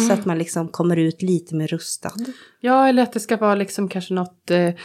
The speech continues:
Speaker 2: att man får uppföljning, så här, att då vi
Speaker 1: Ja.
Speaker 2: ses här om ett år, eller liksom, eh, något, att man får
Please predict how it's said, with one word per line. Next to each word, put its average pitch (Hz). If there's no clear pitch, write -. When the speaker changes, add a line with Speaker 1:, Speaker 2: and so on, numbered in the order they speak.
Speaker 2:
att -
man 180
får -
uppföljning, 220
så -
här, -
att 160
då 165
vi 180
Speaker 1:
Ja. 208
Speaker 2:
ses 175
här 160
om 156
ett 151
år, 196
eller -
liksom, 165
eh, 175
något, 180
att 170
man 160
får -